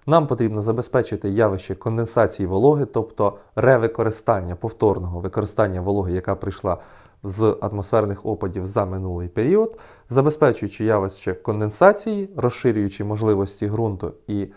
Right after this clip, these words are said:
підвищуючи активність ґрунтового біому, ми автоматично створюємо умови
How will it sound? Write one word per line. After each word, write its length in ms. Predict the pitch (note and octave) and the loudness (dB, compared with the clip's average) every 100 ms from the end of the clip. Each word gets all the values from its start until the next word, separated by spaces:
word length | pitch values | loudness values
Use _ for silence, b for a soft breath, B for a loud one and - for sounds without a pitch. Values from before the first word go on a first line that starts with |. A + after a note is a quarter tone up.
| B _ | B _
підвищуючи 800 | A2 G#2+ A2 - G#2 F2+ - - | -4 0 -2 -2 -8 -8 -10 -8
активність 720 | - - A2+ G2+ F2+ F2 - | -8 -2 -2 0 -4 -10 -12
ґрунтового 600 | D#2 A2+ A#2 G#2+ F#2+ F#2+ | -6 -4 0 0 0 -2
біому, 460 | F#2+ A#2+ G3 G#3+ G3+ B B - | 0 0 2 -2 -6 B B 0
ми 100 | D3 | 0
автоматично 680 | C#3 A2+ G#2 D#3 F3 F3 | 0 -2 -2 -2 -2 -4
створюємо 580 | C#3+ - B2 A2+ G2+ F#2+ | -8 -4 0 0 -2 -6
умови 500 | - G#2 C3+ F3+ E3 | -8 -4 -2 -2 -4